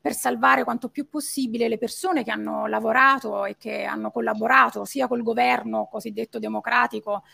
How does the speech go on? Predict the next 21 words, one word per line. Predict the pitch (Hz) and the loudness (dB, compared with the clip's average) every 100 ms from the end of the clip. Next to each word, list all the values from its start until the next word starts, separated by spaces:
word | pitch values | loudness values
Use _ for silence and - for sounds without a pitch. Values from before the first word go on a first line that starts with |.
| - _ | -20 _
eh, | 214 214 202 208 196 196 190 202 | -6 -4 -2 -2 -4 -4 -6 -8
del, | 208 208 208 | -8 -6 -6
del | 208 | -6
presidente | 226 240 226 226 226 | -4 -4 -4 -4 0
Ghani | 262 233 196 | 0 0 -4
che | 202 - | -16 -12
con, | 220 208 202 | -12 -10 -6
con | 247 | -2
gli | 240 | 0
americani, | 233 254 277 247 226 | 0 0 2 2 2
tu | 220 | -2
dici | 254 262 | -2 -2
è | 220 | -4
stato | - 254 240 | 4 4 4
dal | 208 | -4
punto | - 269 | -4 -4
di | 247 | -2
vista | 233 226 233 | -4 -4 -4
logistico | 226 208 311 - 302 | -4 -2 -4 -2 -2
un | 254 | 0
capolavoro, | - 220 214 208 196 185 196 | -2 -2 -4 -4 -4 -6 -8